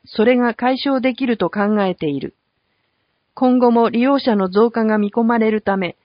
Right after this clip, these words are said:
収入面での効果はあるものと考えている。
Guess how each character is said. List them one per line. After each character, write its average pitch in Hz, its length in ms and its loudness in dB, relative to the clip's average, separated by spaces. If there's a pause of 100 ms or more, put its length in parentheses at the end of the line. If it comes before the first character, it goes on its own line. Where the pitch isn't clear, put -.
(160)
収 262 240 -2
入 269 240 2
面 214 240 2
で 180 140 0
の 175 140 -4
効 262 260 -2
果 214 160 0
は 185 160 0
あ 240 40 2
る 240 120 2
も 208 100 2
の 180 140 -4
と 165 120 -2
考 202 340 -4
え 185 120 -4
て 147 140 -4
い 135 100 -4
る。 - 160 -12